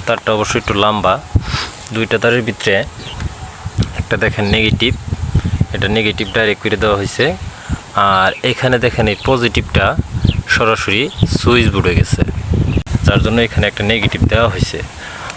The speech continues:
আচ্ছা, আবার দেখেন এটা হইতেছে পজিটিভ তার, পজিটিভ, পজিটিভ তারটারে আমরা সরাসরি অটোর উপরে কানেকশন করে দিছি।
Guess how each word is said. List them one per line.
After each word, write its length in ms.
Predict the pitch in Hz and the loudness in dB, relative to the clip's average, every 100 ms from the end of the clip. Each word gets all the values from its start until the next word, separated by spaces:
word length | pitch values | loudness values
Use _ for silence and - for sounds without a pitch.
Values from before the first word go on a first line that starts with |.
| - | -2
আচ্ছা, 300 | 87 - - 80 - - - - - 95 | -2 0 -4 -4 -12 -14 -12 -8 -2 2
আবার 300 | 101 92 92 - - - | 4 4 4 4 4 0
দেখেন 280 | 101 95 101 - 117 | 0 0 0 2 0
এটা 120 | 117 | 2
হইতেছে 320 | 120 - 196 131 - | 2 2 2 2 2
পজিটিভ 340 | 131 120 107 - | 2 2 0 -2
তার, 180 | 85 80 - | -2 -4 -2
পজিটিভ, 360 | 127 117 113 120 - - - - - - | 0 2 0 -2 -2 -4 -2 0 2 2
পজিটিভ 340 | 127 127 131 - | 2 2 0 2
তারটারে 360 | 139 - 117 113 | 2 2 4 4
আমরা 200 | 104 95 104 117 - - - - | 4 4 4 4 2 0 0 2
সরাসরি 520 | - 120 117 - 104 151 - - - - - - - - | 4 6 4 2 2 0 -2 -4 -4 -4 -8 -6 -8 0
অটোর 280 | 131 131 131 123 - | 2 4 4 4 4
উপরে 280 | - 143 131 123 - - | 6 6 6 6 4 4
কানেকশন 380 | 131 117 - 117 | 4 4 4 4
করে 160 | 123 123 | 4 4
দিছি। 280 | 123 139 | 4 4